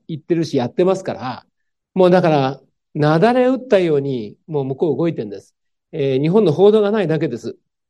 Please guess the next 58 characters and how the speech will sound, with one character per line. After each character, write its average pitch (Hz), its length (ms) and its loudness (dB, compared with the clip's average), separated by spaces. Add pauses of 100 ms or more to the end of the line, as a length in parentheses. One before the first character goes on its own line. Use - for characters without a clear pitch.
(220)
え 139 480 2
ー、 - 20 -4
目 170 160 4
を 240 100 4
向 190 140 0
く 190 80 0
よ 170 100 2
う 160 40 -2
な 147 100 -2
こ 151 100 -6
と 233 80 -8
が 156 320 -8
<laughs> - 0 -
次 170 240 -2
々 202 220 -2
と 143 240 -4 (340)
起 - 80 -14
き - 20 -18
て 170 60 -4
お 151 60 2
り 139 100 0
ま 139 120 -2
し - 60 -20
て。 113 220 -14 (1300)
え 143 720 2
ー、 - 20 -6
で、 180 400 0 (320)
ま 180 340 -2
あ、 - 0 - (180)
ど 214 220 0
う 311 60 -4
い 247 80 -2
う 202 60 -2
こ 170 120 -4
と 170 120 -4
に 139 80 -6
な 160 120 -4
る 160 80 -6
か 147 120 -6
に 127 100 -6
つ 147 160 -10
い 139 80 -8
て - 80 -8
も 120 140 -6
で 107 100 -8
す - 140 -10
ね、 131 300 -4 (340)
あ - 100 -12
の 58 1080 -10 (680)
ー、 208 40 -6
ま 202 100 4
あ、 165 60 4
二 175 180 6
年 262 200 8
後 269 100 2
で 147 80 0
す - 100 -8
ね、 247 300 0